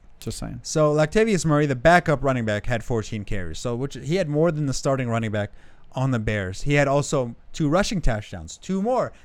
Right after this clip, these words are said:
Speaker 2: than any running back on the Bears.
Speaker 1: <laughs>
Speaker 2: Uh,
Speaker 1: Any player on the team.
Speaker 2: <laughs> So, uh, Latavius Murray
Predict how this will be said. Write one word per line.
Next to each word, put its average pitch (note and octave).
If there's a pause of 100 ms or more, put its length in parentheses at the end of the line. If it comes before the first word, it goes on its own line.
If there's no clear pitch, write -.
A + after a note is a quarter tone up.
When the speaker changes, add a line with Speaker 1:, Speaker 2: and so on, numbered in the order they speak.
Speaker 2:
than B2+ (200)
any B3
running A#2
back F2 (140)
on A2+
the G2+
Bears. - (180)
Speaker 1:
<laughs> -
Speaker 2:
Uh, C#3+ (100)
Speaker 1:
Any E3
player C3+
on B2
the A#2+
team. C3+ (540)
Speaker 2:
<laughs> - (920)
So, D#3
uh, C#3+
Latavius E3+
Murray C#3